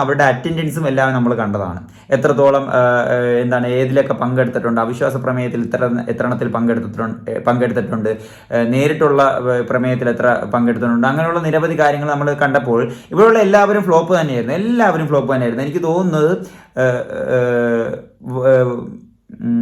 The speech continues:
മലപ്പുറത്തും പൊന്നാനിയിലുമുള്ള രണ്ടുപേരേ ഉള്ളൂ കുറച്ച് തൊണ്ണൂറ്റിയാറ് ശതമാനത്തോളം നീതി പുലർത്തിയിട്ടുള്ളത് എന്നുള്ളതാണ് എനിക്ക് എൻ്റെ, ഏഹ്, ആ ഒരു സ്റ്റേറ്റ്മെന്റ് കണ്ടപ്പോൾ മനസ്സിലായത്. ഇവിടെ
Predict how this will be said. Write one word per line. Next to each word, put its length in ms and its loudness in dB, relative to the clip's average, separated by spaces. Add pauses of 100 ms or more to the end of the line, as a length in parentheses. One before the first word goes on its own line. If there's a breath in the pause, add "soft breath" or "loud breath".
(120)
മലപ്പുറത്തും 640 2
പൊന്നാനിയിലുമുള്ള 760 -2
രണ്ടുപേരേ 540 0
ഉള്ളൂ 200 -2
കുറച്ച് 300 -4
തൊണ്ണൂറ്റിയാറ് 560 0
ശതമാനത്തോളം 640 0 (140)
നീതി 300 0
പുലർത്തിയിട്ടുള്ളത് 720 0
എന്നുള്ളതാണ് 480 0
എനിക്ക് 220 -2 (100)
എൻ്റെ, 180 2 (260)
ഏഹ്, 200 2 (120)
ആ 100 4
ഒരു 140 -2
സ്റ്റേറ്റ്മെന്റ് 500 0
കണ്ടപ്പോൾ 340 -2
മനസ്സിലായത്. 500 -2 (1000 soft breath)
ഇവിടെ 220 4